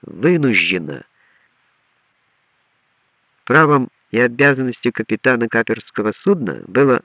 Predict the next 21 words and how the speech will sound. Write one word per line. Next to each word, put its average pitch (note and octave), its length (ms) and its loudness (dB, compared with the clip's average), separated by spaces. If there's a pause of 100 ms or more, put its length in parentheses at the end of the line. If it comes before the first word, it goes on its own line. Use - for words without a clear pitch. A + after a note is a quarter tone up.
(100)
вооружение A#2+ 880 0
и D#3 40 0
военное C#3 480 0
оснащение B2 760 -2
корабля, G#2+ 600 -4 (800)
укомплектование B2 1000 0
его G#2 180 0
командой, G2+ 760 -4 (320)
боеприпасами G2+ 880 -2
и F2+ 60 -8
продовольствием, F#2 880 -6 (640)
а G2 120 -4
также D#3+ 480 -2 (500)
совершение C3 500 0
всего A#2+ 540 0
необходимого A2+ 960 -4 (520)
для F2 160 -4
ведения A#2 460 0
войны G2 420 -2
против A#2 460 -2
пиратов A#2+ 500 0